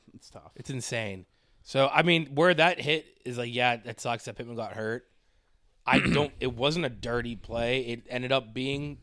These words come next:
Speaker 2: like, a dirty hit because
Speaker 1: Yeah.
Speaker 2: of situation. But it
Speaker 1: Mm-hmm.
Speaker 2: wasn't like K Z went out there to take Pittman's head off.
Speaker 1: Yeah.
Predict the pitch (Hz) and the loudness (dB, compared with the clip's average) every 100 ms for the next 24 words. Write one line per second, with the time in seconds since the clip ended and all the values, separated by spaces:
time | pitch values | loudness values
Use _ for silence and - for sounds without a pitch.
0 | - 147 151 - - 151 143 156 160 156 | -10 -6 -6 -6 -10 -10 -6 -8 -8 -8
1 | 170 170 139 127 139 127 127 120 113 - | -8 -8 -12 -16 -10 -8 -8 -10 -14 -18
2 | - 123 101 95 - - - - - 117 | -6 -2 -2 -4 -8 -12 -8 -8 -6 -6
3 | 107 120 160 170 180 _ _ 127 117 135 | -6 -6 -6 -8 -10 _ _ -8 -4 0
4 | 131 151 156 131 - 135 127 127 127 120 | 2 2 2 0 -2 -2 -2 -4 -2 -4
5 | 123 107 - 120 - 113 98 92 87 71 | -4 -10 -10 -12 -10 -14 -14 -14 -14 -14
6 | - - - 104 95 | -16 -18 -12 -6 -4